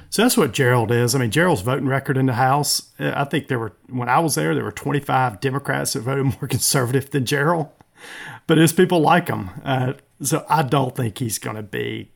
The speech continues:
necessarily targeted and, and removed from office. Uh,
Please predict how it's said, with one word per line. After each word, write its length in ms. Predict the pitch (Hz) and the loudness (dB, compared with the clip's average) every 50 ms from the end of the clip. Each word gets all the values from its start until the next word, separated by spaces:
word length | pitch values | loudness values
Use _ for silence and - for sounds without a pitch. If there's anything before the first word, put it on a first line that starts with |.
| _ _ - | _ _ -4
necessarily 560 | 135 127 - - - 127 120 113 110 123 - - _ _ _ - | -4 -4 -2 -4 -4 -4 -4 -6 -8 -10 -12 -14 _ _ _ -4
targeted 640 | - 131 117 110 110 110 104 113 110 110 110 107 | -2 0 0 0 -2 -2 -2 -4 -4 -4 -4 -6
and, 260 | 113 110 101 101 113 - | -6 -8 -8 -10 -12 -10
and 220 | 123 117 113 113 | -10 -10 -8 -8
removed 380 | 107 107 104 107 110 110 107 - | -10 -10 -10 -10 -10 -10 -10 -12
from 120 | - - | -12 -10
office. 440 | 87 98 101 104 - - - - - | -8 -8 -8 -8 -10 -10 -10 -8 -6
Uh, 280 | 117 110 104 104 107 | -6 -6 -8 -8 -10